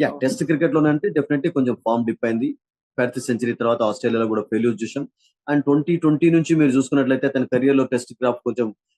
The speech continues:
Speaker 1: ఎక్కువగా ఆడలేదు టెస్ట్ మ్యాచెస్, ఆ, జరగలేదు కోవిడ్ కారణంగా ఆ పీరియడ్ లో. ఆ తర్వాత కూడా అతడు in and out of team ఉన్నాడు. ఆ, పర్సనల్ కారణంగా, you know, ఆస్ట్రేలియాలో ట్వంటీ ట్వంటీ వన్ లో సిరీస్ జరిగినప్పుడు కూడా ఫస్ట్ టెస్ట్ మ్యాచ్ ఆడలేదు, ఆ తర్వాత ఆడి వెళ్ళి వచ్చాడు.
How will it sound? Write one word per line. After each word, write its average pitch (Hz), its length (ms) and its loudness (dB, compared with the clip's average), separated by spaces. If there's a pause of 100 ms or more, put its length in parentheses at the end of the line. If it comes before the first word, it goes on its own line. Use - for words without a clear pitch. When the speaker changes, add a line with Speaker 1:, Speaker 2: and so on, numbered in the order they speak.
(120)
Speaker 1:
ఎక్కువగా 127 320 2
ఆడలేదు 127 340 4
టెస్ట్ - 260 -2
మ్యాచెస్, 120 480 -2
ఆ, 117 220 2
జరగలేదు 120 600 2
కోవిడ్ 120 260 2
కారణంగా 113 520 0
ఆ 107 240 -2
పీరియడ్ 117 320 -2
లో. 117 80 2
ఆ 113 80 2
తర్వాత 120 300 0
కూడా 123 200 2
అతడు 113 260 -2
in 131 220 -2
and 127 160 2
out 113 240 -2
of 120 60 0
team 113 320 -4
ఉన్నాడు. 110 360 -2 (460)
ఆ, 107 320 -2 (100)
పర్సనల్ 139 360 0
కారణంగా, 120 520 2
you 113 100 0
know, 113 120 0
ఆస్ట్రేలియాలో 120 460 0
ట్వంటీ 117 300 -2
ట్వంటీ 123 240 0
వన్ 120 120 2
లో 113 60 0
సిరీస్ 120 240 0
జరిగినప్పుడు 113 340 -2
కూడా 113 140 0
ఫస్ట్ 113 260 -6
టెస్ట్ 123 220 -6
మ్యాచ్ 117 160 -4
ఆడలేదు, 113 320 0
ఆ 107 120 0
తర్వాత 107 560 -4
ఆడి 117 200 0
వెళ్ళి 117 220 0
వచ్చాడు. 110 360 -2